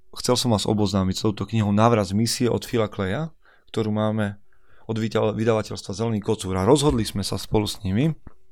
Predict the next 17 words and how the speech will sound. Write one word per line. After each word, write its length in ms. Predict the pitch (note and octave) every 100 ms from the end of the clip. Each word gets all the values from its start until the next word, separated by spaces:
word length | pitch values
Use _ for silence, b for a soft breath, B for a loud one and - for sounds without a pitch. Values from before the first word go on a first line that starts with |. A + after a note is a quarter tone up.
| - - - - B B B B B B B _
a 140 | A2+ G#2+ G#2+ G#2 G#2 G#2
že 80 | G2+
vyhlásime 480 | G#2+ C3 A2+ - A2
súťaž. 400 | - G2 - -
Teda 240 | A2+ G#2
okrem 400 | - D3+ - B2
desať 240 | G#2+ A#2 C#3
percentnej 560 | C3+ A#2 B2 A#2 A2
zľavy, 320 | F#2+ G2 G2 -
ktorú 240 | B2 A#2
máte 160 | A2 A2
na 160 | G#2
portále 720 | G2 G#2 G2+ - G2+ F#2 G2 - -
po 160 | - B2
zadaní, 560 | G#2+ G#2 G#2 F#2+ F2+ b b b b b b b _ _ -
a, 640 | G2 F#2 F2+ F2+ F#2 G2+ - - - - - - -
kódu 480 | A2+ A2 G#2 F#2+